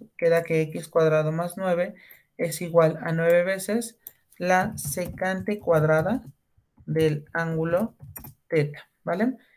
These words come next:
Y bueno, así es como lo dejamos. Ahora, nuestro siguiente paso es sustituir esos cambios de variable que hemos hecho, porque finalmente, eh, aunque lo resolvamos por sustitución trigonométrica, es un cambio. Es muy especial, pero es un cambio de variable.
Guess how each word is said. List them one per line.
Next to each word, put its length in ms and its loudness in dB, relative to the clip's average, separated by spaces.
Y 60 -6
bueno, 340 2
así 260 -2
es 140 -2
como 200 0
lo 140 4
dejamos. 520 -6
Ahora, 340 6
nuestro 380 0
siguiente 500 0
paso 500 4
es 140 -2
sustituir 580 -4
esos 400 -2
cambios 420 4
de 80 2
variable 500 2
que 140 0
hemos 300 0
hecho, 260 -4
porque 220 -8
finalmente, 760 0
eh, 380 2
aunque 260 2
lo 100 2
resolvamos 440 6
por 200 4
sustitución 600 -4
trigonométrica, 680 -2
es 160 -4
un 180 -2
cambio. 440 2
Es 140 -8
muy 200 -2
especial, 520 0
pero 140 0
es 120 -6
un 140 -2
cambio 300 0
de 80 -2
variable. 460 0